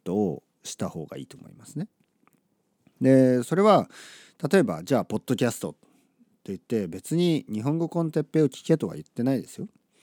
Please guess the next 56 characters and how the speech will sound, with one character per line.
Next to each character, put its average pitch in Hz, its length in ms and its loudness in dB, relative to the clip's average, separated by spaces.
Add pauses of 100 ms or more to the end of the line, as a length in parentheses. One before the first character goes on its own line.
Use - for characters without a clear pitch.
(640)
別 104 260 -2
に 120 120 2
ど 127 140 6
ん 160 80 4
な 127 80 4
ポ - 120 -10
ッ - 80 -8
ド - 80 -18
キ - 120 -2
ャ 104 40 -4
ス - 100 -10
ト - 60 -18
で 82 80 -8
も 87 120 -4
い 127 80 4
い 127 40 2
と - 80 -4
思 85 160 -6
い 90 40 -6
ま 95 100 -8
す - 100 -20
よ。 - 160 -18
自 98 160 -8
分 151 240 2
に 151 200 -2
合 160 200 6
う、 90 200 0
自 107 160 -10
分 135 180 0
が 131 100 -2
好 - 120 -14
き 170 120 -2
な、 104 180 -2
自 104 160 -10
分 123 140 -2
が 123 100 -2
続 143 260 -4
け 160 100 -4
や 160 120 2
す 190 220 -2
い 104 260 0
リ 98 140 -4
ソ 151 200 -2
ー - 20 -2
ス - 140 -8
が 92 120 -4
あ 120 60 2
れ 113 100 0
ば、 - 220 -14
そ - 160 -12
れ 113 100 -4
で 110 140 -2
い 101 80 -2
い 85 40 -6
で - 100 -20
す。 - 160 -20